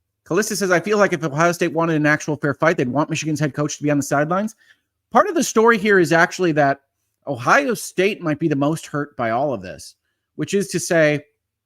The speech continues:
Ryan Day, the coach of Ohio State, who's gonna go into the Michigan game again, it looks like undefeated, just like Michigan is, is going to try to beat a Michigan team with an interim head coach without its, with it, its main leader.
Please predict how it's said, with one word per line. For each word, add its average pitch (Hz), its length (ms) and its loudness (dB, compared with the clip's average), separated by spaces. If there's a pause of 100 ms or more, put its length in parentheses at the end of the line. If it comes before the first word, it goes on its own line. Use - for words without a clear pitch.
(500)
Ryan 165 420 -2
Day, 156 240 0
the 120 140 -8
coach 165 320 -4
of 147 60 -4
Ohio 131 260 -4
State, 120 280 -6
who's 123 140 -8
gonna 143 220 -4
go 151 340 -2 (220)
into 156 520 -2
the 135 80 -6
Michigan 143 340 -2
game 135 280 -4
again, 147 380 -2
it 135 100 -8
looks 156 220 -8
like 131 320 -6
undefeated, 127 580 -6
just 117 160 -14
like 123 140 -10
Michigan 123 360 -8
is, 107 340 -10 (500)
is 160 160 -2
going 214 360 0 (100)
to 196 360 -2 (1120)
try 202 240 2
to 208 80 2
beat 175 220 -2
a 180 40 0
Michigan 180 360 -4
team 160 320 -6
with 156 160 -2
an - 80 -2
interim 190 420 -4
head 160 220 -4
coach 143 260 -4
without 127 280 -2
its, - 100 -12 (240)
with 139 160 -6 (160)
it, 139 220 -10
its - 180 -12
main 156 340 0
leader. 139 440 -2